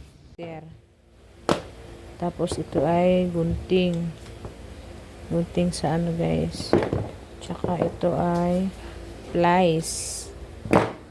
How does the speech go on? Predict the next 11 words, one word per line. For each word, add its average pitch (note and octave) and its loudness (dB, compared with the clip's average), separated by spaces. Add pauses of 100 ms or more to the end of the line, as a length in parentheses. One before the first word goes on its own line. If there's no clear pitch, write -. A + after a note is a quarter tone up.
(180)
Ito B2 -2
ay F#3 2 (480)
pit. F#3+ 4 (1400)
Long G3 4
nose. F#3 2 (1600)
Martilyo. F#3+ 4 (1800)
Tsaka F#3+ 2 (560)
vice F3+ 6
grip. F#3 4 (1400)
Steering G#3 4
tip. G3 2